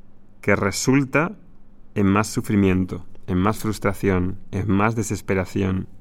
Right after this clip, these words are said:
y una serie de reacciones en cadena que te pueden hundir si decides seguir en esa línea de resistencia.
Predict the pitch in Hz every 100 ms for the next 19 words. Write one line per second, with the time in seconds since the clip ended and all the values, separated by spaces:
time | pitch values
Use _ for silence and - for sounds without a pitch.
0 | - - - - - - - - 110 104
1 | 98 104 107 98 - 95 - - 107 -
2 | 101 101 101 113 123 160 - - - -
3 | - - 95 104 92 117 120 104 101 131
4 | 110 - - - - - - - - -
5 | - - - - - - - - - 101
6 | 92 - 113 117 - - - - - -
7 | 95 107 110 - - - 98 95 98 95
8 | 101 101 98 95 95 - - 101 95 -
9 | 85